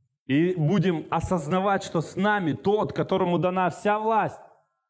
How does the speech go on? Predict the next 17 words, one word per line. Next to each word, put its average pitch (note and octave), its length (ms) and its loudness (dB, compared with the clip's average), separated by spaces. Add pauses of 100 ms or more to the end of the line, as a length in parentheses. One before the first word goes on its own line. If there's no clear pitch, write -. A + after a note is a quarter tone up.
(140)
не C3+ 100 2
только G3 480 0
на G#3+ 160 0
земле. G3+ 480 2
Люди F3 240 0
борются E3 460 0
за D3 120 0
власть E3 300 0
на D3+ 80 0
земле. D3 500 0 (320)
Ему F3+ 220 2
за F3 140 2
пределами G3+ 560 0
земли, G#3 420 2
во F#3 120 2
всей A#3 240 -2
вселенной, A3 680 0